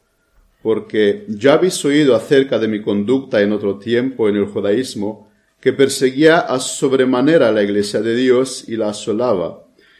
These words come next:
y en el judaísmo aventajaba a muchos de mis contemporáneos en mi nación, siendo mucho más celoso de las tradiciones de mis padres.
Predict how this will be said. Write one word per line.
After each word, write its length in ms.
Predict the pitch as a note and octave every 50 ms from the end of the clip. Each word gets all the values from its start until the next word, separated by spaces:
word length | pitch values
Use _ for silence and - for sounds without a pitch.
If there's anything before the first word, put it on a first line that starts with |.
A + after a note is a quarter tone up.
| _ _
y 120 | - A2 B2
en 80 | B2
el 100 | C3 C3
judaísmo 760 | C3 - - C3+ B2 B2 C3 D#3 F3 E3+ - D#3+ D#3+ D#3 C3+ -
aventajaba 1000 | A#2+ A#2+ A2+ A#2+ A#2+ B2 A#2+ - A#2+ A2+ - - D#3+ D#3+ C#3+ B2+ B2 B2 - A2+
a 60 | A2+
muchos 560 | B2+ D#3 E3+ E3 - - B2 A2+ G#2+ G2+ G2+
de 80 | G#2 G2+
mis 260 | A2 B2 C3+ C3+ -
contemporáneos 1160 | - - D3+ C#3+ C#3 C3+ C#3+ C#3+ C#3 C#3 D#3+ D3 B2 A2+ A2 A2 A2 A2+ A#2 A2+ - - _ _ _ _ _ _
en 160 | - A#2 A2+
mi 100 | A#2+ B2
nación, 800 | A#2 A2 G#2+ G#2 - - - C3+ B2+ A2+ F2+ - - - - _ _ _ _ _ _ _ _ _ _ - - _ _ _ _
siendo 400 | - - - - A#2 A#2 G2+ G#2
mucho 300 | G#2 A#2+ C3+ C3+ - D3+
más 240 | D3+ D3+ C#3+ C#3+ -
celoso 480 | - D3+ B2 A2+ G2+ G2+ - - G2+ F#2+
de 80 | G#2
las 240 | G#2 G#2 G2+ G2+ -
tradiciones 840 | A#2 G#2+ G#2 G2+ G2+ - - C3+ C3 C#3+ D3+ D#3 E3+ - - - - - - - _ _ -
de 140 | G#2+ A#2+ A#2
mis 240 | A2+ A#2 G#2 -
padres. 800 | - - C#3 A#2+ G#2+ F#2 F2+ E2+ D2+ - - - - - _ _